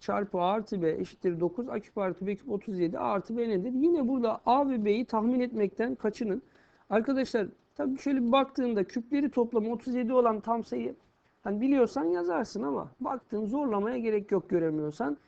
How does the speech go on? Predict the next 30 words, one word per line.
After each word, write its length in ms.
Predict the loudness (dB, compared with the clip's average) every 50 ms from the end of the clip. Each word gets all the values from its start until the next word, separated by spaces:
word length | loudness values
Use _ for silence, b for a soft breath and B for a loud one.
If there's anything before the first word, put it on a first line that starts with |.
| b b b
Ki 140 | -4 0 0
öyle 200 | 2 2 2 0
iki 200 | -2 -4 -4 -4
tane 240 | -4 -2 -2 -4 -4
sayı 260 | -4 -2 -2 -2 -4
da 140 | -4 -6 -6
tam 260 | -6 -4 -4 -4 -4
sayıda 240 | -4 -6 -6 -4 -2
yok. 240 | -2 -2 -2 -4 b b b b b b b b b 2
Demek 260 | 2 2 2 2 0
ki 100 | -2 -2
bunları 440 | 0 0 2 2 2 2 0 0 -4 -10 _ _ _ _ _ _ 0
reel 260 | 2 4 4 4 2
sayılar 360 | 2 2 2 2 2 0 -2
tahmin 360 | -2 0 2 4 4 6 4 4
etmeyeceğiz 420 | 2 2 0 -2 0 0 0 0
ama 300 | 2 2 2 2 0 -4 -10 _ _ _ _ _ _ _ _ _ _ _ _ _ _ _ _ b b b b b b b b
şunu 280 | 0 4 6 8 8 8
biliyoruz 380 | 6 6 6 4 4 2 2
değil 120 | 4 4 4
mi 60 | 4
biz? 200 | 2 0 -4 -10 -18 _ _
A 80 | 2 4
artı 420 | 6 4 4 2 0 -4 -2 2
B'nin 380 | 2 2 2 2 0 -2 -4 -8 _ _ _ _ _ _ _ _ _ _ _ _ _ _ _ _ -10
küpünün 360 | -10 -4 -2 0 0 2 2
açılımında 720 | 0 -2 -2 -2 -2 0 2 2 2 2 2 0 0 -2 -8 -20 _ _ _ _ _
bir 260 | -8 -4 -2 0 2
versiyon 500 | 2 2 2 0 0 -2 0 0 2 2
vardı. 340 | 2 0 0 0 -2 -6